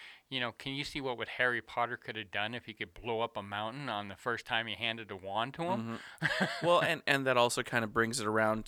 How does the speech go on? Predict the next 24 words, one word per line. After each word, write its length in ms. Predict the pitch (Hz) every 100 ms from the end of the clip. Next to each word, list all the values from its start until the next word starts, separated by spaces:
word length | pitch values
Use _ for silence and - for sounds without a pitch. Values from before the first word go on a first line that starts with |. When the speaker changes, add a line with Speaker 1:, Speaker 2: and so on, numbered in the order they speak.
| -
Speaker 2:
to 480 | 117 107 104 101 104 _ _ _ _ 113
maybe 480 | 104 110 123 139
he 300 | 135 147 143
is 220 | 156 226 170
a 160 | 117
Dumbledore, 760 | 110 107 107 92 87 - - - _ _ _ _ _ _ _ _ -
because 520 | 135 127 135 120 - - - _ -
e-, 160 | 139 -
e-, 180 | 160 156
even 240 | 165 180 175
in 180 | 160
the, 300 | 143 127 120 -
in 400 | 123 117 113 107 _ _ _ _ _ -
the 320 | 113 113 113 -
canon 500 | - 151 139 120 98
of 140 | 95
it, 200 | 104 - _ _ _ _ _ _ _ 123
Dumbledore's 460 | 139 175 175 156 139
really 180 | 143
didn't 260 | 131 135 135
need 220 | 117 135
that 140 | 117 -
much 260 | 101 -
training. 460 | - 107 131 -